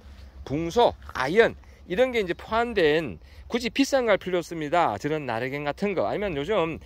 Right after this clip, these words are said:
그런 영양제 많이 있습니다. 그러니까 그런 거, 어, 살포하시면 되고요. 그리고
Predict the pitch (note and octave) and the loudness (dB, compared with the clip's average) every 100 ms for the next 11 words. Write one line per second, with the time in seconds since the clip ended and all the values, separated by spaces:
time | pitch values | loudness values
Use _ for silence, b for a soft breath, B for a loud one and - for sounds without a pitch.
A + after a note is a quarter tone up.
0 | B B G#3+ A3 C3 C#3+ G#3 G#3 C#3+ D#3+ | B B -2 0 -2 -4 -4 -4 -2 -2
1 | A#3+ G3 - E3+ G#3 G2 - - F3 F3 | -2 -4 -6 -2 -2 -2 -6 -4 -4 -2
2 | C#3 G3+ A#3 F#3+ C#3 C3+ F2+ B B B | 0 2 2 2 4 4 2 B B B
3 | - G2 G2+ F#3 F#3+ F#3+ E3+ C#3+ F3+ F#3+ | -6 -6 -4 -6 0 -2 -2 -4 -2 2
4 | F#3 C3+ - B B B B B B - | 2 2 -2 B B B B B B 0
5 | A#3+ A#3+ A#3+ F#2+ | 0 4 4 4